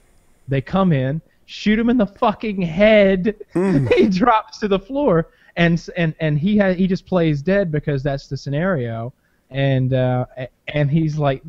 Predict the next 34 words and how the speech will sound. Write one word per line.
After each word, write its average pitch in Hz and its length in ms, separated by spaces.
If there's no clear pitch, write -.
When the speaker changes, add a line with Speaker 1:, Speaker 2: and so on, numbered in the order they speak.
Speaker 1:
watching, 156 680
like, 135 300
as 147 240
the 143 120
bl-, 143 380
as, 147 240
like, 147 120
the 143 100
blood 135 500
pools 175 420
around 143 360
his 135 140
head 143 340
'cause 139 180
the 131 100
fucking 139 300
simunitions, 156 580
like, 127 140
went 139 160
all 151 60
the 170 40
way 190 100
to 196 60
his 190 120
skull. 233 480
Like, 139 340
Speaker 2:
Oh. 226 400
Speaker 1:
th-, 143 140
those 175 240
rounds 202 320
are 135 120
extreme. 131 760
So, 131 300
like, 123 260